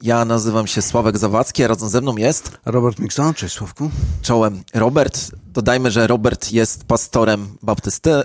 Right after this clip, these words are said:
Speaker 1: baptystycznym, pastorem kościoła Egze w Gdańsku. No i Robert, zanim przejdziemy do takiej głębokiej dyskusji,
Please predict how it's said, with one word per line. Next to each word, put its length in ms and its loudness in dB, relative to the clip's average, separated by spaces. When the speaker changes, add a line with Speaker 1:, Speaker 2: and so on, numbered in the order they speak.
Speaker 1:
baptystycznym, 840 -2
pastorem 420 0
kościoła 480 0
Egze 440 2
w 120 -2
Gdańsku. 520 0
No 60 2
i 60 4
Robert, 240 2
zanim 380 0
przejdziemy 640 0
do 160 -4
takiej 300 -6
głębokiej 680 -2
dyskusji, 680 -4